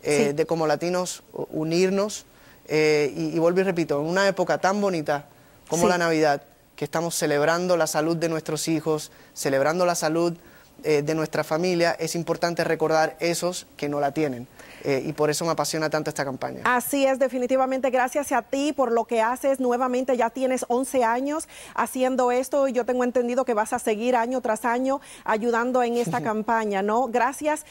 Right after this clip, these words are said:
Speaker 2: nuevamente por estar con nosotros y esperamos que muchos televidentes salgan y que de verdad donen.
Speaker 1: Así mismo, ojalá y tengan la oportunidad de, de unirse a esta campaña, ayudar en lo que puedan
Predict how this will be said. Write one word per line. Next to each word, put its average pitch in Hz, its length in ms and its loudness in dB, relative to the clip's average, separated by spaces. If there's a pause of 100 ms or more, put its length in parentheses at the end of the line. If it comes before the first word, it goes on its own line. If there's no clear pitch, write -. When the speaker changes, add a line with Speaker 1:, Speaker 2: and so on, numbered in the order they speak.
(160)
Speaker 2:
nuevamente 262 540 2
por 240 160 -2
estar 240 260 -2
con 254 100 0
nosotros 254 500 -2
y 254 40 -2
esperamos 233 420 0
que 262 80 0
muchos 320 280 -2
televidentes 226 600 0
salgan 247 500 0 (220)
y 254 100 0
que 269 120 2
de 269 100 2
verdad 277 340 0
donen. 220 460 -2 (1800)
Speaker 1:
Así 160 320 2
mismo, 175 300 0
ojalá 156 320 2
y 170 40 -2
tengan 180 220 0
la 180 60 2
oportunidad 170 540 2
de, 160 180 2 (360)
de 151 100 0
unirse 170 280 0
a - 20 -2
esta 175 120 -2
campaña, 185 580 0 (220)
ayudar 160 480 4 (220)
en 196 160 2
lo 214 100 4
que 208 140 2
puedan 190 440 2